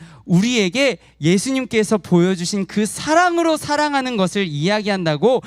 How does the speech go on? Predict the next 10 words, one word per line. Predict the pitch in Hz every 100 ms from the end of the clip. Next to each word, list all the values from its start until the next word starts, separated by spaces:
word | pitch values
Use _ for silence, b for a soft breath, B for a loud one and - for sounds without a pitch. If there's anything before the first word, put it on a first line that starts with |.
| B B
우리 | 147
친구들이 | - 196 180 175 175
이해하면 | 165 147 165 156 151 143
더 | 139
빠를 | - 247 269
것 | 269 226
같아요. | 143 - 139 117 120 110 B B
자, | - 277
그러면 | 285 294 285
우리가 | 226 277 262 285